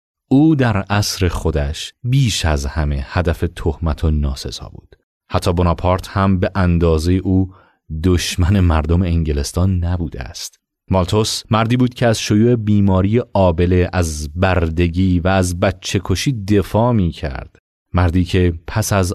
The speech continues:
آن همه بدگویی از زندگی خانوادگی و تولید مثل،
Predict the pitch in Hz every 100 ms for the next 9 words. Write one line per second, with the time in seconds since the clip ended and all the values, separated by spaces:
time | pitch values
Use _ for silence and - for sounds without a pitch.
0 | - 135 131 98 - 85 85 78 76 80
1 | 76 80 82 78 80 82 85 78 76 76
2 | 92 90 85 87 110 139 - 107 87 76
3 | 73 69 69 76 - - 90 92 95 101
4 | 165 170 -